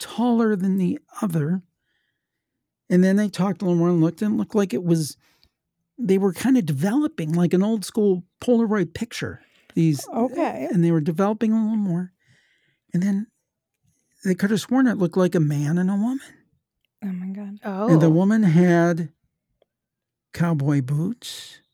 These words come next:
Speaker 1: and curly hair. And T I had cowboy boots and
Speaker 2: Oh my
Speaker 1: curly
Speaker 2: gosh.
Speaker 1: hair. And then they saw the cane.
Speaker 3: What?
Speaker 1: The woman had,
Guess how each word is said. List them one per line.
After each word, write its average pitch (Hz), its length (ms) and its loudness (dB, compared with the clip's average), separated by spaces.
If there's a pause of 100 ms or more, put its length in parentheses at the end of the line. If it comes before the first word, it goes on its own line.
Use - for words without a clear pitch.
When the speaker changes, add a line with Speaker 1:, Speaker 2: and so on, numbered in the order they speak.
(100)
Speaker 1:
and 160 120 0
curly 143 340 -2
hair. 139 580 -4 (920)
And 165 220 4
T 143 240 0
I 139 160 2
had 139 440 0 (180)
cowboy 147 560 -2
boots 143 640 -8 (120)
and 160 200 0
Speaker 2:
Oh - 60 -16
my 190 40 -8 (220)
Speaker 1:
curly 123 160 -8
Speaker 2:
gosh. 165 120 -6
Speaker 1:
hair. 185 300 -4 (580)
And 160 180 4
then 175 200 4
they 180 120 4
saw 175 300 2
the 165 100 0
cane. 147 640 2 (680)
Speaker 3:
What? 294 760 -2 (300)
Speaker 1:
The 156 100 6
woman 180 400 4
had, 165 480 4